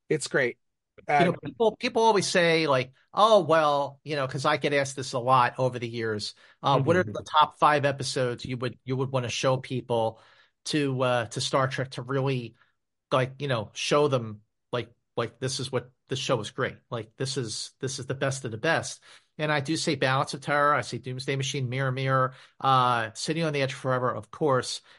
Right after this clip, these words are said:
Speaker 2: And also, I, you know, I throw in Amok Time because of the friendship between Kirk.
Speaker 3: Mm-hmm. Mm-hmm.
Speaker 2: But Arena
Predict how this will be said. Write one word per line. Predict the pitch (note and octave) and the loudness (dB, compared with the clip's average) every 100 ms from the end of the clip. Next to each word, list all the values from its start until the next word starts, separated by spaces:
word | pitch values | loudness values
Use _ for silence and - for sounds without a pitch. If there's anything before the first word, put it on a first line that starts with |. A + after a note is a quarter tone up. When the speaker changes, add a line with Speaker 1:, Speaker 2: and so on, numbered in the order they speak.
| _ | _
Speaker 2:
And | D3 D3+ | -2 0
also, | D#3 - F#3 D#3+ D#3 | 0 2 4 4 2
I, | D3+ E3+ | 0 -2
you | E3 | 0
know, | F#3 | 0
I | D3 | 0
throw | C#3 E3+ | 0 -2
in | D#3+ | 0
Amok | C#3 C3+ C3+ | 0 0 0
Time | - B2 A2+ G#2+ | -4 -4 -4 -6
because | A2+ B2+ B2 | -8 -6 -6
of | |
the | A2+ | -8
friendship | - B2 - B2+ | -2 -2 -2 -8
between | A#2 - A#2+ | -8 -6 -2
Kirk. | B2 A2 | 0 0
Speaker 3:
Mm-hmm. | G2+ G2 G#2 _ - | -2 -6 -12 _ -14
Mm-hmm. | F#2 F2+ F2+ F2+ - - | -14 -12 -14 -16 -4 2
Speaker 2:
But | E3 C#3+ _ _ | 2 0 _ _
Arena | - D#3 C#3 G3+ A3+ A3+ A3+ A3 | -4 -2 0 -2 0 0 -2 -4